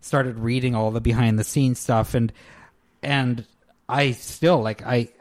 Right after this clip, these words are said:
I keep reading stuff about this movie, and it's, like, never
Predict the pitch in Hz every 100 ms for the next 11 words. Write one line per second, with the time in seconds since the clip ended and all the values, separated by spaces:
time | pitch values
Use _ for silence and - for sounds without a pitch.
0 | _ 135 131 - 196 190 139 131 147 185
1 | 190 - 226 233 220 220 220 226 - 240
2 | 269 285 - - - - 156 147 139 -
3 | 135 139 131 131 131 120 123 127 135